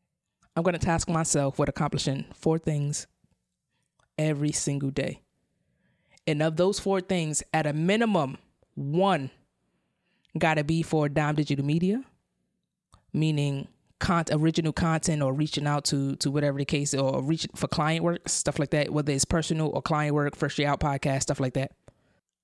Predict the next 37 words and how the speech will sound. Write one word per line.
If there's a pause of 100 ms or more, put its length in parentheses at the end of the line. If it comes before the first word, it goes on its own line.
(320)
At
least
one
of
those
things
gotta
be
towards
that.
At
least
one
of
those
things
gotta
be
something
that's
gonna
move
me
forward. (720)
Um,
I'm
okay
with
the
other
things
being,
like, (100)
uh,
homework
or
schoolwork,